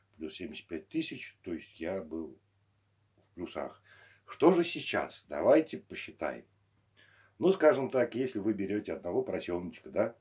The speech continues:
за три тысячи, ну, это, это дешево. Сразу скажу, это дешево. Плюс кормов на них тысяч пять надо вложить. Нез-, независимо там каких кормов. Хороших, плохих, я не знаю, какие вы там сможете найти.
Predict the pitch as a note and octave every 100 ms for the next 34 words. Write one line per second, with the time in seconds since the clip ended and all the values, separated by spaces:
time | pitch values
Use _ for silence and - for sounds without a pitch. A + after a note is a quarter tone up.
0 | - D2 D2+ G#2 A#2 F2+ E2 D#2+ - -
1 | C2 _ _ _ _ _ _ _ _ _
2 | _ _ _ _ _ _ _ _ _ G2+
3 | - - - G#2+ G#2+ G2 - - - D2+
4 | D#2 - - - - - - _ _ _
5 | _ _ _ - C#2+ - - C#2+ - D#2+
6 | F2 E2+ D2+ - - _ _ - - _
7 | _ F#2+ E3+ G3 - G2+ G2 C#3 D#3 G#2
8 | F#2+ D#3 - B2+ - A#2 - D#3+ G3+ E3+
9 | - - _ _ _ _ _ _ _ _
10 | - F#2 E2+ D2+ - _ - C3+ D#3+ D3
11 | E3 E3 D#3+ B2 - E2 D#2+ D#2 - D2+
12 | D#2 C#2+ C#2+ - C#3+ G3 F#3 - - C#3
13 | C#3+ F3+ - D3 D3 D#3 C#3 A2 G2+ F2+
14 | E2 D#2 D2+ A2 F2+ - E2+ C3+ - B3